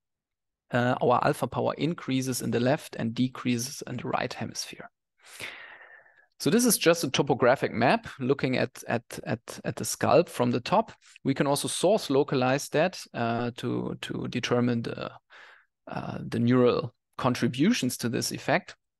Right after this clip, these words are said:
And if we do that, we find that mostly occipitoparietal regions, but also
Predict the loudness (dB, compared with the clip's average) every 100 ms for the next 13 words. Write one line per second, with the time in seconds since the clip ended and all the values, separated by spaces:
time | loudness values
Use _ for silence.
0 | _ 0 2 4 2 -2 -6 -2 0 2
1 | 4 4 2 -2 0 0 0 0 0 0
2 | 0 -4 -4 0 2 0 -4 -2 0 0
3 | -2 -6 -2 0 0 0 0 0 2 4
4 | 2 2 0 2 -2 -6 -6 -4 -2 -2
5 | 0 0 -4 -8 -8 0 2 4 4 2